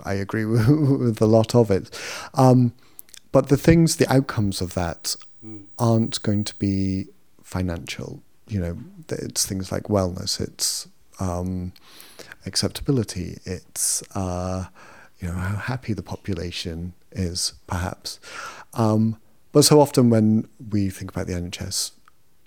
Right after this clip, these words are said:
Speaker 1: the simplicity of measuring the cost of it,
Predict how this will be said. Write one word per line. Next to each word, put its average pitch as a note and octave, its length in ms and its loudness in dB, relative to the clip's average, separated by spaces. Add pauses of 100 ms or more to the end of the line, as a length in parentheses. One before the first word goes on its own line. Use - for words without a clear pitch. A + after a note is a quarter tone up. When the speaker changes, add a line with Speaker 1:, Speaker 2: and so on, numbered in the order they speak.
(380)
Speaker 1:
the A2+ 120 -4
simplicity A2 880 -4
of F#2+ 200 -8
measuring F#2 640 -6 (480)
the A2 80 -8
cost - 340 -6
of E2 100 -10
it, - 240 -12